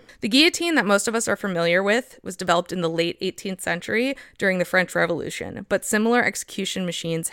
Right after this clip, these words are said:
have been in existence for centuries. For example, the Halifax gibbet is one of the most famous and possibly the earliest decapitation machine. The Halifax gibbet is a monolithic structure made of two wooden columns that are fifteen feet high and topped with a horizontal beam.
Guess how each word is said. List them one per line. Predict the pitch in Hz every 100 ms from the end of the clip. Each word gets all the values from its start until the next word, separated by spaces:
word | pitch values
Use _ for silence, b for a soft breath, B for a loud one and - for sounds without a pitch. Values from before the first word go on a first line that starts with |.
| -
have | 175
been | 175 165
in | 185
existence | 214 160 170 214 226
for | -
centuries. | 247 311 370 - - - - _ B B B B B
For | - 202
example, | 185 202 294 - 180 - b b b b b
the | 208 202
Halifax | 214 247 269 254 -
gibbet | - 254 113 -
is | 196 180
one | 185
of | 180 180 -
the | 185
most | 185 226 -
famous | 202 185 202
and | - 185
possibly | - 180 180 185 175
the | 175 - 226
earliest | 254 247 175 151 - - _ _ -
decapitation | 190 - 175 - 170 160 -
machine. | - - - - 208 - -
The |
Halifax | 214 277 330 330 -
gibbet | 254 240
is | - 190
a |
monolithic | 180 180 196 233 240 254
structure | - - - 226
made | 202 175
of | 170
two | - 214
wooden | 240 254
columns | - 175 185 208 214
that | 165
are | 170
fifteen | 170 202 - - 277
feet | - 294 311
high | - 214 185 190 -
and | 190
topped | - 185 175
with | 180
a | 185
horizontal | 180 170 165 165 170
beam. | 185 233 80